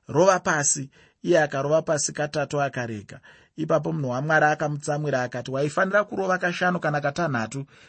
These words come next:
ipapo waikunda vaSiria kusvikira wavaparadza chose, asi zvino uchakunda vaSiria katatu bedzi."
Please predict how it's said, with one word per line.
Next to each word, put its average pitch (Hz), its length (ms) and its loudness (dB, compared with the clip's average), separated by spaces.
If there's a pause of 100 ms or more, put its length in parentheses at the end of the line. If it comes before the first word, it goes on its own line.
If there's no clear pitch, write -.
(120)
ipapo 180 440 2
waikunda 170 500 0
vaSiria 156 500 2
kusvikira 131 440 -6
wavaparadza 147 640 0
chose, 123 440 -6 (300)
asi 147 260 0
zvino 143 360 -2
uchakunda 175 500 0
vaSiria 135 640 -2 (400)
katatu 127 440 -8
bedzi." 127 540 -4